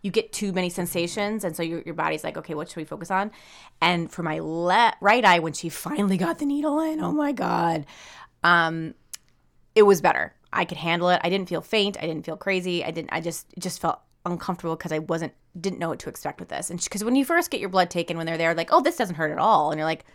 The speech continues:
"Bullshit." And honestly, it's not the pain. It is like, "Oh my God, what is happening?" Like, I'm here, you know, you're feeling these new feelings and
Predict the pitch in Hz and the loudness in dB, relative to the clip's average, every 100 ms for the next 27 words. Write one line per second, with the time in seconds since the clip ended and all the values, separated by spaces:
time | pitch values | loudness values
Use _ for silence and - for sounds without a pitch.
0 | _ 175 180 190 180 175 170 - _ _ | _ -4 2 4 4 0 -4 -4 _ _
1 | _ _ _ _ _ _ _ _ _ 247 | _ _ _ _ _ _ _ _ _ 2
2 | 269 311 349 - 320 - 233 - 349 247 | 6 6 4 -2 -4 -4 -4 2 2 4
3 | 208 202 - - - 190 185 226 302 440 | 2 2 0 -10 -6 0 2 4 4 2
4 | - _ 233 226 214 190 180 - - _ | -4 _ 0 4 4 6 4 4 -6 _
5 | _ _ - 202 208 226 202 185 190 185 | _ _ 6 10 10 10 4 6 8 8
6 | 165 160 156 - - - 185 - - - | 4 -2 -2 -4 -10 -6 -6 -6 -10 -14
7 | - - - 170 - 240 - 196 170 165 | -10 -6 -4 -6 -8 -8 -4 -2 -4 -6
8 | 170 - 269 254 240 208 180 196 170 262 | -6 2 4 4 4 0 -2 -2 -2 0
9 | 254 214 190 180 170 160 | 2 2 0 -2 -2 -4